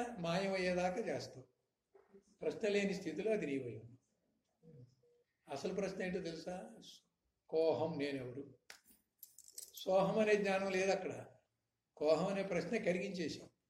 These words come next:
సోహం అనే జ్ఞానం లేదు, నీవు అది అయ్యి ఉన్నావు, అంతే సంగతి. సోహం జ్ఞానం ఉంది అంటే మళ్ళీ అది ద్వైతమే. వాక్యాల్లో ఎప్పుడూ అద్వైత నిర్ణయం జరగాలి,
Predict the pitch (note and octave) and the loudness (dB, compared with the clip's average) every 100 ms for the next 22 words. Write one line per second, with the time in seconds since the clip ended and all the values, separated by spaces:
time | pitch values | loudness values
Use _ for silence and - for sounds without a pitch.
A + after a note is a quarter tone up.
0 | _ _ _ _ _ - C#3+ - - - | _ _ _ _ _ -12 -12 -12 -18 -6
1 | D#3 D#3+ F3 G3 G3 E3 E3 F#3 F3+ D3+ | 0 2 2 2 2 2 2 2 2 2
2 | D3+ - - - - D3+ - C3+ C#3+ C#3+ | 2 0 -12 -18 -20 -18 -14 -10 -8 -4
3 | E3+ C#3+ D3+ D#3 F#3 F3 C#3 A#2+ - C#3+ | 0 2 2 2 -2 0 -2 -2 -4 -4
4 | - - - _ _ _ _ _ _ _ | -6 -20 -20 _ _ _ _ _ _ _
5 | _ _ _ _ _ _ _ - E3 D#3+ | _ _ _ _ _ _ _ -8 -2 0
6 | F3+ F3 E3+ F#3 G3 G3 F#3+ G3 G3 A#3+ | 2 2 2 2 0 -4 -4 -4 -2 -4
7 | A3 F#3 E3 F3+ - - D3+ C#3+ C3+ A#2 | -2 0 -2 -4 -12 -6 -2 0 -2 -12
8 | - _ _ - - - _ _ _ _ | -16 _ _ -20 -20 -20 _ _ _ _
9 | _ _ _ _ _ _ _ _ _ _ | _ _ _ _ _ _ _ _ _ _
10 | _ _ _ _ _ _ _ _ _ _ | _ _ _ _ _ _ _ _ _ _
11 | _ _ _ _ _ C#3 C3 D3+ - F#3+ | _ _ _ _ _ -6 -4 -2 0 0
12 | F#3 E3 - F#3+ A3 D#3+ - D#3 F3 D#3+ | 0 -2 -4 -2 -2 -2 0 2 2 0
13 | D3 E3 G#3 G#3 E3+ C#3 B2 A#2 | -2 -2 -2 0 0 0 -2 -10